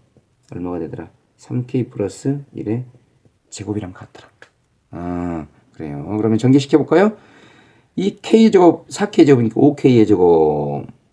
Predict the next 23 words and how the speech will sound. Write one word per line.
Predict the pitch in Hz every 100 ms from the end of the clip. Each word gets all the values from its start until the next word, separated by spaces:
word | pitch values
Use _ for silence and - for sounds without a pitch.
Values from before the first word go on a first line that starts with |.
| _
플러스 | 123 165 - - - _ _
이 | 135 143
K | - 135 170 202 - _ _
플러스 | - 135 - - 180 185 _
사 | - 175 -
K, | 139 101 - _ _ _ 101
육 | 92
K. | - 123 82 - _ _ _ _ _ _ _ _ _ _
플러스 | 170 175 -
일, | 165 196 190
플러스 | 165 135 -
일, | 87 87 _
플러스 | - - -
이는 | 107 - _ _ _ _ _ _ _ 147 123 82 - _ _ _ _ _ _
구 | - 120
K의 | - 147 143 135
제곱 | - 90 80 - _ _ _
플러스 | - 120 - 185 214 220 _ _ _ _ _ _
육 | - 98 -
K | - 127 80 - _ _ _ -
플러스 | 113 110 - -
일이 | 92 104
나오죠. | 95 87 -